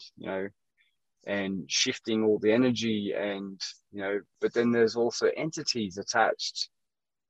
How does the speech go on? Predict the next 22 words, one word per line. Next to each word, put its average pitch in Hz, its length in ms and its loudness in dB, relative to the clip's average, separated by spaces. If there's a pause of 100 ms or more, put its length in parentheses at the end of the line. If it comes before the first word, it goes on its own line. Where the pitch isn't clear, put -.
(120)
to 110 400 -2
past 117 380 4
lives 104 840 2 (260)
and 110 400 0 (240)
ancestral 131 680 4
stuff. 107 420 2
And 117 380 2 (280)
I 113 80 0
literally, 131 580 4
<laughs> 117 280 -2 (1080)
I 110 100 0
found 139 340 6
myself 127 560 6 (100)
doing 113 760 0 (180)
a 110 140 2
full 131 420 0 (100)
top - 260 4
to 120 100 -4
bottom 110 560 6 (140)
sweep - 580 -2 (720)
and 110 240 0
just - 340 -2